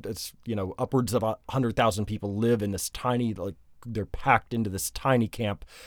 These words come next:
Uh, a man by the name of Haitham Saadi, uh, was shot several times, uh, reportedly, uh, uh, last Sunday. So not, not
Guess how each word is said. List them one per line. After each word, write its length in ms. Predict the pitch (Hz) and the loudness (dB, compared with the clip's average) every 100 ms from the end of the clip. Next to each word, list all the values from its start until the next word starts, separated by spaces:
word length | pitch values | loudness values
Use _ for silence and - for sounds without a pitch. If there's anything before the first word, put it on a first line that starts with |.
| - - - | -20 -20 -2
Uh, 300 | 143 131 127 131 | 6 10 10 8
a 60 | |
man 180 | 147 151 | 8 6
by 120 | 139 | 8
the 80 | 127 | 6
name 200 | 123 123 | 6 4
of 280 | 113 110 104 | 4 2 2
Haitham 280 | 131 123 113 | 0 0 0
Saadi, 520 | - 117 113 104 101 - _ - | -2 0 0 -4 -8 -12 _ -6
uh, 160 | 120 110 | 0 2
was 120 | 117 | 2
shot 220 | - 120 | 2 2
several 320 | - 131 127 | 2 2 2
times, 640 | 117 - 117 120 131 131 - | 0 -2 0 2 2 0 -2
uh, 280 | 131 123 117 | -2 0 0
reportedly, 680 | 113 110 120 117 120 120 123 | 0 0 -2 0 0 2 0
uh, 280 | 113 110 104 95 - - | -2 -4 -4 -6 -12 -10
uh, 140 | 117 101 | -6 -2
last 280 | 120 135 - | 4 4 4
Sunday. 240 | 107 90 | 0 -2
So 140 | 92 107 | -4 -2
not, 200 | 104 - | -4 -4
not 280 | 120 110 - | -2 0 0